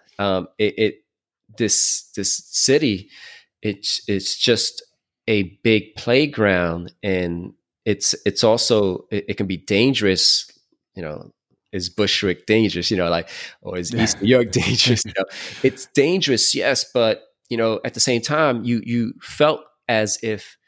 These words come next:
Speaker 1: this, this, this is it, you know, this is, I knew in the back of my mind that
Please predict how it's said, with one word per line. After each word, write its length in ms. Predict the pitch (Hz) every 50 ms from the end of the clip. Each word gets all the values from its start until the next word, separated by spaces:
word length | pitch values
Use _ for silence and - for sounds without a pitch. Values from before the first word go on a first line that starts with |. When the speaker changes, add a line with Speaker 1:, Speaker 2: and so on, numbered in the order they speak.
| _ _ _ _ - - _ _ _ _ _ _ _ _ _ _ _ _ _ _ _ -
Speaker 1:
this, 300 | - - - - - -
this, 440 | - 127 113 - - - - - -
this 200 | - 131 120 -
is 140 | 123 107 110
it, 240 | 180 226 - - -
you 80 | 110
know, 160 | 117 135 147 147
this 220 | 143 143 - -
is, 180 | 123 113 104 - - -
I 140 | 104 113 117
knew 600 | 120 123 135 151 175 185 185 151 131 120 117 117 - _ _ _ _ _ _ _ _ _ _ _ _ _ _ _ _ _
in 220 | - 123 117 117 110
the 60 | 110
back 340 | - - 120 127 139 131 -
of 80 | 123 113
my 120 | 107 101
mind 420 | 98 110 131 156 160 135 113 107
that 360 | 101 92 92 95 - - _